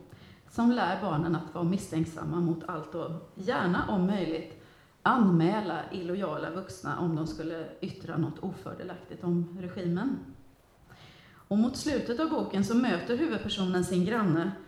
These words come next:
De sitter då båda i häkte. Grannen är, till skillnad från de flesta andra i cellen, inte nedbruten. Nej, han är nästan stolt över att barnen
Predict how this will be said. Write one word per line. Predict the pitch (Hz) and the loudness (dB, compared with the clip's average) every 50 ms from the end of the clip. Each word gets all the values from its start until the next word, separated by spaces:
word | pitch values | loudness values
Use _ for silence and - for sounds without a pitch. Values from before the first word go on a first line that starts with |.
| - - - - - | -20 -20 -20 -20 -4
De | - 190 190 | 0 0 0
sitter | 190 - 240 - - 185 175 | 0 0 -4 -4 -4 -6 -4
då | 190 160 - 180 208 | -4 -4 -4 -4 -6
båda | 202 180 - 160 | -6 -4 -4 -6
i | 156 - | -6 -6
häkte. | 185 226 226 - - - - 240 277 269 - - - - - - | -6 -8 -10 -10 -12 -8 -6 -6 -6 -6 -8 -10 -12 -14 -12 -4
Grannen | 190 233 285 311 277 226 196 202 247 285 302 277 - | -2 2 2 4 6 6 6 6 6 4 2 2 2
är, | 247 202 165 165 | -2 -2 -2 -4
till | - - 190 - | -4 -6 -6 -6
skillnad | - 247 202 170 160 165 | -2 0 0 0 0 0
från | 180 180 165 180 165 - - - - - - - - | 0 0 2 2 0 0 -4 -10 -16 -20 -20 -10 -4
de | 202 180 175 | -2 -2 -2
flesta | 185 208 208 - 190 | -2 -4 -6 -4 -2
andra | 190 190 175 160 160 196 240 | 0 2 2 2 2 0 -4
i | 269 | -6
cellen, | - - - 175 151 156 175 - 190 190 - - - | -4 -4 -4 -2 -2 -4 -2 -2 -4 -4 -6 -6 -6
inte | - 247 226 - 190 | -2 -2 0 0 2
nedbruten. | 185 202 226 233 - - 170 180 240 - - - 151 170 175 - - - - - - - | 2 2 2 0 -2 -2 -4 -4 -4 -4 -6 -4 -2 -2 -2 -4 -8 -14 -20 -20 -4 2
Nej, | 175 175 180 202 277 339 - 175 - - - - - - - | 4 4 4 6 4 2 2 0 -2 -6 -10 -16 -20 -20 -10
han | - - 277 285 | -2 4 6 8
är | 294 | 8
nästan | 277 277 277 - - 240 240 | 8 6 6 2 0 -2 -2
stolt | 233 - - - - 277 320 339 240 202 - - | -2 -2 -8 -6 -2 0 0 0 -2 -4 -6 -6
över | 196 208 175 175 | -6 -4 -2 -2
att | 180 185 180 190 - | -4 -4 -6 -6 -4
barnen | 226 214 185 160 165 165 185 240 240 202 | -2 0 2 4 4 4 4 2 2 0